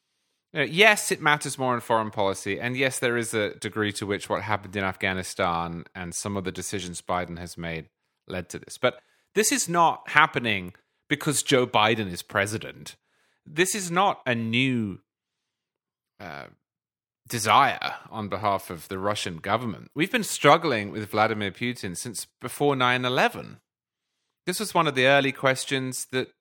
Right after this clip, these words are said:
President George W. Bush, who at that point was a non-interventionist, uh, had to, to think about. And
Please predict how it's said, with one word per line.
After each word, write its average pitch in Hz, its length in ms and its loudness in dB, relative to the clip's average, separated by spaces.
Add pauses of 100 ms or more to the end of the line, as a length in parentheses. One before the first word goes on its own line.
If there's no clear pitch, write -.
(300)
President 135 460 -2
George 143 240 4
W. 143 260 2
Bush, 196 600 2 (520)
who 131 80 2
at 120 80 2
that 139 220 6
point 156 320 4
was 120 100 -6
a 120 80 2
non-interventionist, 120 1120 -2 (220)
uh, 87 200 -14
had 107 260 -8
to, 90 320 -4 (1120)
to 127 100 -8
think 170 300 2
about. 82 560 -2
And 135 200 0